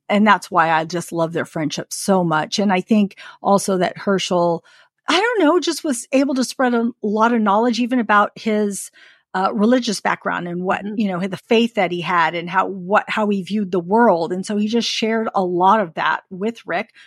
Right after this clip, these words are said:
Speaker 1: which I think in turn influenced him. And, uh,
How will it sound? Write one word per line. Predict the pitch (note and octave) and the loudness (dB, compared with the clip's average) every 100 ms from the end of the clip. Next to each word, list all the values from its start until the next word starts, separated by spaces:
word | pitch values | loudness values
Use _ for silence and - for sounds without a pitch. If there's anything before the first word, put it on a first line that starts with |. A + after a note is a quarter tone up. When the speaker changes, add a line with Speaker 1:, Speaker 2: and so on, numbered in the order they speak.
| _ | _
Speaker 1:
which | B3+ C4 | -8 -4
I | B3 | -2
think | B3+ B3 - - | 0 -2 -4 -4
in | A3 A3+ | -2 0
turn | A#3+ G#3 G3 G#3 _ _ | 0 0 -2 -6 _ _
influenced | D#4+ F4+ F#3+ E3+ - - - | 2 2 0 -4 -6 -12 -10
him. | - - G#3+ _ _ - _ _ - | -10 -10 -14 _ _ -20 _ _ -4
And, | G#3+ G#3 G#3 G#3 G3+ | 2 2 2 0 -4
uh, | - G3+ G3 G3 | -2 2 2 2